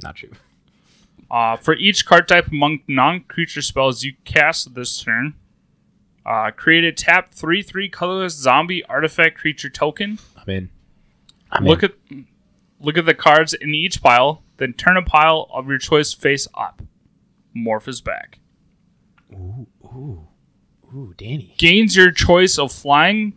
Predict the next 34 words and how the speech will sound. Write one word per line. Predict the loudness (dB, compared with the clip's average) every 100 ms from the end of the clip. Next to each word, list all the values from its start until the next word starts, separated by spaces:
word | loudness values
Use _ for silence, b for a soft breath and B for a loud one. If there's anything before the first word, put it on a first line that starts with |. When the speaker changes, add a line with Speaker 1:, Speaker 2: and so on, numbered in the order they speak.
| _
Speaker 2:
vigilance, | -2 2 0 0 -8
death | -10 -2 0 2 4
touch, | 2 2 -8 -4
or | -2 0
haste. | 0 -2 -4 -10 _ _ _ _ _ _ _ _ _ _ _ _ _ _ _ _ _ _ _ _ _
That's | -12
pretty | -6 -6
good. | -6 -8 -8 _ _ _ _ _ _
Uh, | 0 0 2
whenever | 4 4 2
you | -2
cast | 0 2 2 2
a | -4
beast | -2 -2 0 -2 -6 -12 _ 2
or | 4 4
bird | 2 2 2 0
creature | -2 -4 -4 -8
spell. | -6 -4 -4 -4 _ _ _ _
And | 2 2 4 2
lastly, | 2 2 2 0
we'll | 0
go | 4 4 4
through | 0 -6 -4 -4
some | -4 -4 -4 -4
new | 0 2 2 2 -2
or | -2 0 0 0 -2 -6 _ _ _ _ _ _ _ _ -2
actually | -2 -2 -12
just | -10 -8
the | -8
creature | 0 0 0 2
types | 2 2 0
that |
will | -2
be | -2 -8